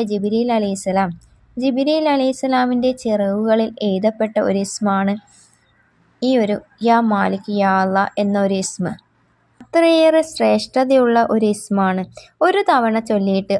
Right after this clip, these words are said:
അള്ളാഹുവിനോട് ചോദിച്ചാൽ അള്ളാഹുവിൻ്റെ മലക്കുകൾ നമുക്ക് വേണ്ടി ശുപാർശ ചെയ്യും. യാ മാലിക്, യാ മാലിക്കൽ മുൽക്ക് യാ അല്ലാ എന്നും അല്ലെങ്കിൽ യാ മാലിക്കൽ മുൽക്ക്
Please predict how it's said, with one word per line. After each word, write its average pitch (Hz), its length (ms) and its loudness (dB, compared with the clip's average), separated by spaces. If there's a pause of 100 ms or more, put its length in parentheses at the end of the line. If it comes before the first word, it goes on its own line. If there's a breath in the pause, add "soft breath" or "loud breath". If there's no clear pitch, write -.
അള്ളാഹുവിനോട് 196 880 0
ചോദിച്ചാൽ 185 580 -2 (380 loud breath)
അള്ളാഹുവിൻ്റെ 294 640 4
മലക്കുകൾ 202 560 0 (140)
നമുക്ക് 202 380 0
വേണ്ടി 196 280 0
ശുപാർശ 190 520 -2
ചെയ്യും. 185 340 -4 (500 soft breath)
യാ 330 220 4
മാലിക്, 226 540 2 (480)
യാ 320 220 0
മാലിക്കൽ 277 560 2
മുൽക്ക് 214 380 0
യാ 208 260 2
അല്ലാ 185 280 2 (100)
എന്നും 196 320 2 (340 loud breath)
അല്ലെങ്കിൽ 277 440 2
യാ 233 240 4
മാലിക്കൽ 220 580 2
മുൽക്ക് 190 400 0